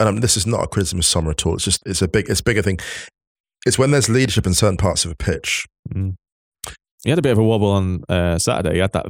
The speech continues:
Speaker 2: booking for coming out and handling the ball, which I think a, a, a,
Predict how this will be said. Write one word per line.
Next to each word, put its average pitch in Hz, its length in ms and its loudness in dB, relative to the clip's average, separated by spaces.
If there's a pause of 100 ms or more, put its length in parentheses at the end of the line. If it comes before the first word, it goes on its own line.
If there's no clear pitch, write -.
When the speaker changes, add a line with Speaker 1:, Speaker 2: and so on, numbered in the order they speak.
Speaker 2:
booking 95 360 0
for - 140 -10
coming 90 220 -2
out 87 140 -2
and 98 100 -4
handling 90 280 0
the 82 80 -2
ball, 90 380 0 (120)
which - 380 -2 (720)
I 120 60 0
think 196 180 2
a, 170 100 0 (100)
a, 143 220 2
a, 143 100 4